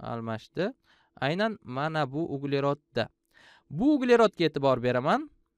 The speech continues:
Bu yerda, demak, bizda oldingi tarafda kislorod mahsulotda, boshlang'ich moddada ham kislorod oldingi tarafda.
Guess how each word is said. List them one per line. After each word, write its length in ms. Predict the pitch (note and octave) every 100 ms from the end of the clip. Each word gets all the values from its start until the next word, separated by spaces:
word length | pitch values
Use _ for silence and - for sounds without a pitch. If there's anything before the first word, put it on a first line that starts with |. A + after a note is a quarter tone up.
| -
Bu 240 | A#2+ E3+
yerda, 280 | F3 E3 C3
demak, 280 | C3 D3+ A#2+ - _ _ _
bizda 260 | C#3 D#3 D#3
oldingi 460 | D3 E3+ F3 F#3 F3
tarafda 340 | E3 D3+ - - -
kislorod 440 | D3+ D#3+ C3+ A#2 -
mahsulotda, 840 | B2+ C#3 - D3+ C3 - - B2 A3+ - _ _ -
boshlang'ich 400 | C#3 D#3+ D#3 D3+ D3
moddada 340 | C3+ C3 C3+ D#3+
ham 160 | A#3 C#4+
kislorod 680 | D#3 C#3+ C#3 G3+ A3 - - _ _ _ _ _ -
oldingi 440 | D#3+ D3 A#2+ C3 D3+
tarafda. 600 | D3+ D3+ C#3+ - A#2+